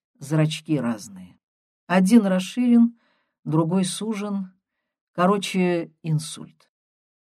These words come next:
И одному ему старуху точно вниз не стащить. Водителя звать себе дороже. Его водитель Володя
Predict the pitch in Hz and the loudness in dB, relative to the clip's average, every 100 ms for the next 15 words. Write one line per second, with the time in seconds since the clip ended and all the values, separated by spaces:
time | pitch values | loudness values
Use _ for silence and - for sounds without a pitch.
0 | _ - 220 226 240 247 277 262 254 240 | _ 4 6 10 10 10 8 4 2 2
1 | 240 240 240 240 - 262 247 - 254 214 | 4 6 4 0 -2 -4 -4 -2 -2 0
2 | 214 233 233 214 220 233 - 220 - - | 6 6 4 -2 -4 -6 -8 -10 -12 -8
3 | 247 202 - - _ _ _ _ _ 135 | -8 -8 -14 -20 _ _ _ _ _ 0
4 | 175 151 160 156 175 156 165 - - 170 | 2 2 -2 -2 0 2 2 0 -2 -2
5 | 185 185 190 226 254 165 120 - _ _ | -2 2 6 8 6 4 -4 -10 _ _
6 | 156 165 165 170 156 180 185 175 180 175 | 2 4 4 4 2 0 0 4 4 4
7 | 196 208 | 4 4